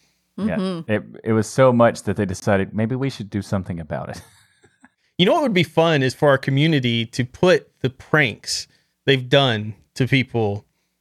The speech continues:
Speaker 3: like, in, if
Speaker 2: Oh,
Speaker 3: you're in
Speaker 2: that's
Speaker 3: tech
Speaker 2: great.
Speaker 3: or I T
Speaker 2: Yeah.
Speaker 3: or other things, like, what are some pranks? Put that in our forum and tell us about some of the pranks that you've seen I T run or that you've run on people in the past. I know one time,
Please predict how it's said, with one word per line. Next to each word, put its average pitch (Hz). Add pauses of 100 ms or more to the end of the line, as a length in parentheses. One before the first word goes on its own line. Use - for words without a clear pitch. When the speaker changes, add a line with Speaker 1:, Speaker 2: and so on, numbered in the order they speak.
(140)
Speaker 3:
like, 123
in, 139
if 127
Speaker 2:
Oh, -
Speaker 3:
you're 143
in 139
Speaker 2:
that's 135
Speaker 3:
tech 151
Speaker 2:
great. 190
Speaker 3:
or 135
I 143
T 180
Speaker 2:
Yeah. -
Speaker 3:
or 135
other 143
things, 156
like, 139
what 170
are 247
some 175
pranks? 139
Put 180
that 208
in 160
our 147
forum 120 (640)
and 139
tell 160
us 160
about 151
some 147
of 135
the 131
pranks 139
that -
you've 143
seen 135
I 120
T 127
run 131
or 127
that 120
you've 170
run 135
on 117
people 123
in 117
the 113
past. 107
I 156
know 202
one 160
time, 139